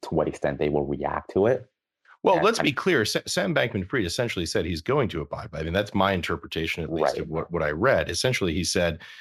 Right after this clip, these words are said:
Speaker 2: that he, he, he believes in the idea of blacklists, that the idea that there are certain, that there are certain addresses,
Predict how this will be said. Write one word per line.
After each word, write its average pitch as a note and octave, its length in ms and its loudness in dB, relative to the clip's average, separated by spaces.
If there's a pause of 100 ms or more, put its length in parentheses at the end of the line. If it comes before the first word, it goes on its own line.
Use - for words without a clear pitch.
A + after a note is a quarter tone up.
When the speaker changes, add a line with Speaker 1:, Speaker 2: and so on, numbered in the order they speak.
(180)
Speaker 2:
that F2 300 0 (280)
he, A2 320 0
he, F#2 460 -2 (340)
he A2 260 0
believes F#2+ 600 0
in E2+ 80 2
the D#2+ 100 2
idea D2+ 340 0
of C#2+ 140 -6
blacklists, D2 680 -4
that D2 200 -4
the E2+ 140 0
idea D#2 320 0
that D#2 160 -4
there D#2 180 -2
are D#2 160 0
certain, D#2 640 -2
that E2 160 -2
there D#2+ 160 2
are D#2+ 100 2
certain D#2+ 300 0
addresses, D#2 580 0